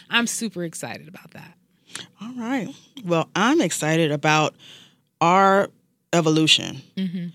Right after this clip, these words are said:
Speaker 2: I feel that this season we're evolving upward.
Speaker 1: Mm-hmm.
Speaker 2: And like you said, God told us that this season would be weightier. It's gonna be heavier,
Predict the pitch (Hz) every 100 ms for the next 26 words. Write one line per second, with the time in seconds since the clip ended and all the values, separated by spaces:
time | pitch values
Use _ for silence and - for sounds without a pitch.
0 | _ _ - 156 - 180 170 160 151 147
1 | - 165 170 175 202 185 175 165 156 156
2 | 156 160 _ _ _ _ - 160 170 -
3 | 165 147 147 151 151 147 135 _ 151 143
4 | - 71 - - - - 196 180 175 -
5 | 165 160 156 147 151 190 - 247 233 175
6 | 139 156 165 165 - 220 208 160 160 -
7 | 156 151 - - 170 - 190 185 170 160
8 | 165 165 - 151 139 - 139 139 160 151
9 | 120 87 - 139 - - 147 160 160 156
10 | 156 202 160 139 85 113